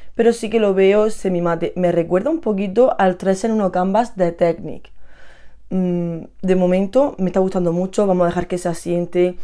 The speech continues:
que haga sus pliegues, absolutamente todo. Pero de momento me está gustando. Y ahora viene uno de los dilemas más grandes de este vídeo, porque tengo dos productos para broncear el rostro en crema y los dos me muero de ganas por probarlos,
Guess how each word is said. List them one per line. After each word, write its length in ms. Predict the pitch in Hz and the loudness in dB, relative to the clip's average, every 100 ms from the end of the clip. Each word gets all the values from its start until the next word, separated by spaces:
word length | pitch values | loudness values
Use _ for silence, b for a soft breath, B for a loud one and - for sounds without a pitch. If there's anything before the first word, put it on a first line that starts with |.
| b b b | b b b
que 100 | 190 | 0
haga 140 | 180 | 0
sus 220 | 180 180 | 0 -4
pliegues, 600 | 180 180 175 175 175 180 - | -4 2 4 6 6 4 4
absolutamente 640 | 180 175 180 185 180 170 | -2 -2 0 0 0 -4
todo. 480 | 160 170 180 294 - b b b b b | -4 -4 -2 -4 -8 b b b b b
Pero 160 | 208 233 | 2 2
de 80 | |
momento 680 | 214 190 190 196 - 294 330 - - | 4 2 0 -2 -2 -4 -4 -20 -16
me 120 | - 180 | -6 -4
está 140 | 180 | -2
gustando. 560 | 175 175 - 78 - - - - | -4 -6 -12 -12 -12 -14 -12 2
Y 60 | |
ahora 200 | 185 190 | 8 8
viene 180 | 196 196 | 8 4
uno 120 | 202 | 4
de 100 | 196 | 4
los 100 | 185 | 4
dilemas 280 | 175 185 190 | 4 4 4
más 180 | 185 180 | 2 0
grandes 260 | 180 180 | 0 0
de 60 | 180 | -2
este 160 | 175 170 | -2 -2
vídeo, 380 | 165 165 196 | 0 0 -2
porque 220 | 190 180 180 | -2 -6 -4
tengo 240 | 175 185 | -2 -2
dos 200 | 175 190 | 0 -2
productos 420 | 190 180 180 196 | 2 2 2 0
para 180 | 190 180 | -2 0
broncear 360 | 175 170 170 170 | 0 0 0 0
el 140 | 165 | 0
rostro 440 | 180 175 180 180 - | 0 -2 0 0 0
en 220 | 175 170 | -6 -6
crema 460 | 165 165 165 202 320 b b b b | -4 -4 -2 -2 -4 b b b b
y 120 | 262 | 2
los 200 | 247 208 | 2 4
dos 300 | 180 190 208 - | 6 6 4 2
me 180 | 185 180 | -2 0
muero 340 | 175 175 180 | 0 2 2
de 80 | 180 | 2
ganas 240 | 170 180 | 2 -2
por 180 | - 170 | 0 -2
probarlos, 520 | 170 160 160 165 208 | 0 -2 0 0 0